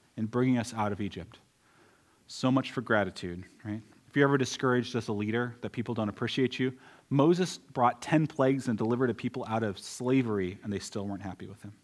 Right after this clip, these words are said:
Well, they're desperate about the situation. They cry out to God, and God says, "No, I have not abandoned you. I brought you here for a purpose." And he parts the Red Sea by Moses and leads the people through the water.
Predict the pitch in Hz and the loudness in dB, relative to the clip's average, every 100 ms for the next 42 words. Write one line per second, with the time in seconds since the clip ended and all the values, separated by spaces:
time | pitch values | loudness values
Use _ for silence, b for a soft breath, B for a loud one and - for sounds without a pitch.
0 | _ _ b b b b b b b b | _ _ b b b b b b b b
1 | b b _ - 139 123 147 147 147 - | b b _ 6 6 6 6 4 4 4
2 | 147 135 135 - 139 139 135 - 131 123 | 6 6 4 -4 2 4 4 4 2 2
3 | - 135 139 139 135 120 123 120 117 113 | 2 6 8 6 4 2 6 6 6 4
4 | 113 123 117 117 - 110 123 127 123 120 | 2 2 2 0 -2 0 4 6 6 4
5 | 113 - 127 123 117 107 117 117 110 104 | 2 0 2 4 2 2 2 2 2 0
6 | 101 104 117 113 120 107 104 - 98 - | 0 4 4 2 -2 -2 -2 -4 -10 -8
7 | - 110 95 90 - - b b b _ | -8 -8 -8 -12 -14 -14 b b b _
8 | 120 113 120 - 147 - - 120 113 117 | -2 -2 -2 2 2 0 -4 -2 2 0
9 | 113 - 117 107 95 98 - 98 95 92 | -2 -4 -2 0 -2 -6 -4 -2 -2 -4
10 | 90 87 - - b b b 110 113 131 | -8 -14 -16 -20 b b b -2 2 2
11 | 135 - 123 123 120 110 - 117 104 98 | 2 -2 -2 -2 -2 -4 -2 0 0 2
12 | 95 92 | 2 0